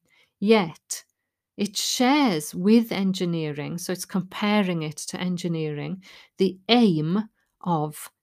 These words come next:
designing patterns of movement within limitations of space. It is an art form developed almost entirely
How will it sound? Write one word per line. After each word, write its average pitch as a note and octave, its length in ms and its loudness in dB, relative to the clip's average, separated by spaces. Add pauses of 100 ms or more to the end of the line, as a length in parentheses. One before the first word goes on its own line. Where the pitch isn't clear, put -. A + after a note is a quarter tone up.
(120)
designing G3+ 880 4
patterns A3+ 640 -2
of F#3+ 180 -4
movement F#3 840 0 (160)
within G#3+ 480 2 (100)
limitations G3 960 -4
of F3 180 -12
space. - 800 -6 (420)
It F#3+ 200 -4
is G3+ 160 -2
an F#3+ 180 -2 (140)
art G#3+ 440 0
form E3+ 540 -8 (240)
developed G3 640 -2
almost G3+ 480 -2
entirely F#3+ 1080 -2